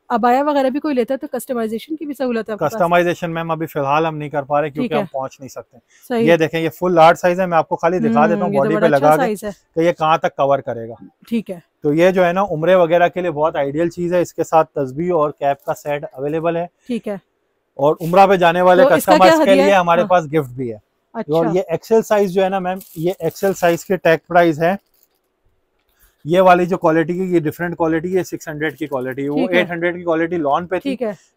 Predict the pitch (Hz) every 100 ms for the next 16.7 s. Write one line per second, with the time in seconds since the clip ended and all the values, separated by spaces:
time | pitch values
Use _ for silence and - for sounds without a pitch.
0 | 151 180 156 147 160 151 127 110 - 247
1 | 277 262 269 220 233 202 202 220 202 170
2 | 220 214 202 190 208 190 196 160 165 175
3 | 160 147 147 147 165 - 202 202 208 170
4 | 170 190 147 156 175 185 175 185 175 185
5 | 208 - - 254 247 262 175 175 190 170
6 | - 180 175 185 190 - 151 147 175 185
7 | 185 180 185 202 185 165 180 165 139 131
8 | 196 196 185 185 160 160 160 170 175 165
9 | 165 175 156 135 156 160 165 165 - 143
10 | 135 123 123 113 113 110 254 254 262 262
11 | 208 185 185 269 247 220 220 208 208 220
12 | 254 202 165 175 190 220 208 202 202 392
13 | 320 269 302 233 226 247 240 247 208 208
14 | 196 190 208 180 151 156 196 - 185 180
15 | 180 185 170 170 175 180 147 123 160 170
16 | 170 165 156 143 147 160 165